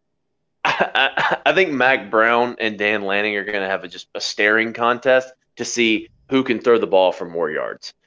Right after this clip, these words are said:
and, and put the ball in Bo Nix and Drake May's hands and say, "Whoever makes fewer mistakes in this game and doesn't turn the ball over,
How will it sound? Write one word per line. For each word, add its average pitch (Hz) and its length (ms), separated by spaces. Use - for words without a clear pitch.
and, 85 300
and 87 200
put 127 160
the 120 60
ball 113 260
in 110 100
Bo 107 220
Nix 104 300
and 92 100
Drake 95 260
May's 95 280
hands 95 380
and 92 100
say, 80 300
"Whoever 127 260
makes 123 280
fewer 120 260
mistakes 107 600
in 110 160
this 107 180
game 104 320
and 90 180
doesn't 95 340
turn 110 260
the 110 40
ball 110 280
over, 123 360